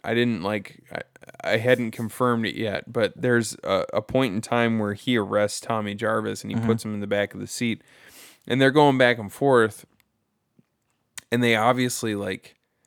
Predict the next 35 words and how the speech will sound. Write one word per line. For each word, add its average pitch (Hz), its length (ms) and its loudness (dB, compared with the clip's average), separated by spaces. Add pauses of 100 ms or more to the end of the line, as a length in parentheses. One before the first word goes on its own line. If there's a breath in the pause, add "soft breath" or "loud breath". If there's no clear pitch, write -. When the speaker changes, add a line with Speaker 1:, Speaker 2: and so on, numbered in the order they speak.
(760)
Speaker 1:
dislike 117 520 2
each 104 180 -8
other 90 360 -6
Speaker 2:
Sure. 110 140 -2
Speaker 1:
a 107 80 0
lot. 98 440 -4 (260 soft breath)
Speaker 2:
Like 190 80 2
I 160 40 -2
said, 160 120 6
there's 160 140 4
a 180 100 10
Speaker 1:
And 156 80 8
they're 127 120 10
Speaker 2:
rapport 139 200 8
there. 107 220 -2
Like, 120 80 2
Speaker 1:
yeah, 170 140 12
Speaker 2:
they, 135 60 10
Speaker 1:
there's 135 160 8
Speaker 2:
they - 40 10
Speaker 1:
a 135 40 8
Speaker 2:
know 135 160 10
Speaker 1:
rapport, 117 120 4
Speaker 2:
each - 60 -4
other. 104 160 -2
Speaker 1:
<laughs> 143 220 6
there, 143 80 -2
there's 131 200 2
a 135 60 4
rapport, 131 460 6
and, 127 120 2
like, 117 220 0
they're, 117 240 4
and 110 260 -4
they're, 107 320 2